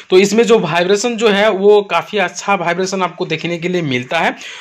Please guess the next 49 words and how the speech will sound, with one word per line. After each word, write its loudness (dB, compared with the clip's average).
और 2
काफ़ी 0
अच्छा 2
साउंड -2
क्वालिटी 0
इसमें 0
आपको 0
आउटपुट 2
देखने -4
के -8
लिए 0
मिलता 0
है। 2
तो 2
दोस्तों, 4
इसका 2
जो -2
अंदर 2
जो -2
स्पीकर्स -4
लगा 0
हुआ 2
है, 0
यहाँ 2
पर 2
हमने 2
हज़ार 2
वाट 2
का -2
स्पीकर्स -4
लगा 2
हुआ 4
है। 0
यहाँ 2
पर -2
भी -4
एक 0
आप 0
स-, -14
बेस 0
देख -2
सकते -4
हैं 2
और 2
नीचे -2
भी -2
एक -4
बेस -2
है। 0